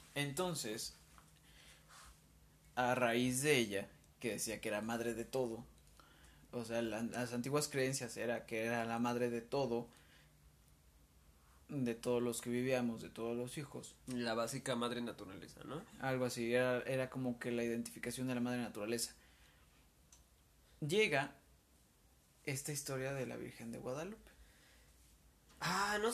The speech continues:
Speaker 2: no te refieres a Tonantzin?
Speaker 1: No, no, no, no,
Speaker 2: Por-,
Speaker 1: no.
Speaker 2: porque yo me acuerdo que antes, este, antes de que se llamara,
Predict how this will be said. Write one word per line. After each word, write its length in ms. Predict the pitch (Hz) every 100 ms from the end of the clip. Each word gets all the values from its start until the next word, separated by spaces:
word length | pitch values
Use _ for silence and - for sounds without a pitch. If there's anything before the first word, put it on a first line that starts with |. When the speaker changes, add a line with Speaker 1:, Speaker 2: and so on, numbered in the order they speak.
| 220
Speaker 2:
no 100 | 170
te 100 | 175
refieres 380 | 175 147 180 214
a 120 | 151
Tonantzin? 600 | - 131 139 143 143 147 226 -
Speaker 1:
No, 320 | 143 139 117
no, 140 | 117 117
no, 300 | 117 120 117
no, 80 |
Speaker 2:
Por-, 140 | 113 110
Speaker 1:
no. 60 | 113
Speaker 2:
porque 200 | 113 185
yo 100 | 254
me 60 |
acuerdo 400 | 339 202 202 214
que 200 | - 165
antes, 600 | 151 143 143 170 175 -
este, 680 | 123 - - 110 104 101 71 -
antes 300 | 143 147 185
de 120 | 151
que 160 | - 113
se 180 | - 110
llamara, 680 | 113 117 123 135 135 98